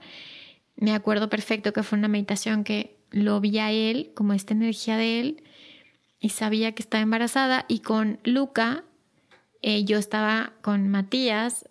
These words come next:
eh, como durmiéndolo o así, y en eso llega este ángel enorme que me avisa que, que estoy embarazada de Luca. Entonces, así he tenido experiencias en mi vida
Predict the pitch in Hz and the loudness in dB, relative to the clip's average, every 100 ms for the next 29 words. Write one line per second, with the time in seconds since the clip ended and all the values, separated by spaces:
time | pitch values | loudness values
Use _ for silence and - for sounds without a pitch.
0 | _ 202 190 190 208 247 - _ 220 202 | _ 0 2 0 -2 -6 -12 _ -4 0
1 | 196 196 196 214 233 233 226 226 214 196 | 2 2 2 2 2 0 0 0 0 0
2 | 190 - 247 359 - - - - - 214 | 0 -2 -4 -4 -10 -20 -20 -20 -2 0
3 | 208 214 214 208 208 202 - - 220 220 | 2 0 -2 0 -2 -2 -6 -2 0 0
4 | - 208 226 302 - 196 196 208 208 208 | 0 -2 -2 -6 -4 0 2 2 2 0
5 | 220 214 208 208 220 220 - 220 226 220 | 0 0 0 0 0 -2 -2 -4 -4 -2
6 | 196 196 202 _ - 196 202 202 208 202 | 0 -2 -4 _ -8 -2 0 0 0 -2
7 | 196 196 196 190 185 - - - - - | -2 0 0 0 -4 -10 -18 -18 -18 -6
8 | 277 277 - 269 294 262 339 381 370 - | -2 -2 0 0 0 -2 0 2 0 -2
9 | - 220 - - 220 226 226 233 240 233 | -6 -6 -4 -2 0 0 0 -2 0 2
10 | 233 220 180 180 | 2 2 0 -2